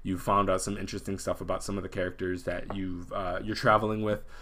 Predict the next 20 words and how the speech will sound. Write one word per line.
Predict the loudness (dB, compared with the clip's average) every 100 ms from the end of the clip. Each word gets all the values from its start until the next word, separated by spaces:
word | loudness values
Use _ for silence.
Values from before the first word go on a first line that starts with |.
| -14 -16 -12 0
And | 0
so, | 8 8
yeah, | 8 4 4
no, | 4 4
I | 2
think | 0 -2
it, | -2
it, | -2 -4 -6
it's | -8 -8
really, | 6 10 12
really | 10 10
great | 6 2 2
game. | 2 2 0 -4
It | -6 0
looks | 2 0
beautiful. | 0 2 2 0 -2 -2 -4
It | -4 -4
runs | 0 0 0 -2 -6 -12 -10 4
amazing. | 4 4 4 6 6 4 -2 -2
And | 2 2 0